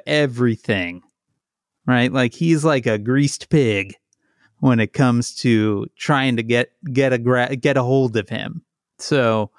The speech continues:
I tend to take the, the more cautious and cynical approach of,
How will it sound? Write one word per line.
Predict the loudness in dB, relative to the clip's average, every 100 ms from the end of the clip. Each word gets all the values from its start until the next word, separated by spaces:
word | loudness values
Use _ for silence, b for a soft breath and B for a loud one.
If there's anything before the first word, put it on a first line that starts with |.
| B B B B -4
I | -2
tend | 0 0 0 0
to | -4
take | 0 0 0
the, | -2 -2 -4 -12
the | -18 -4 -2
more | 2 2 2 2 2 0 -6 _ _ _ _
cautious | -2 -2 0 -2 0
and | 0 -2
cynical | 0 0 0 0
approach | -2 -2 -2 -2 -4 -4
of, | -2 -4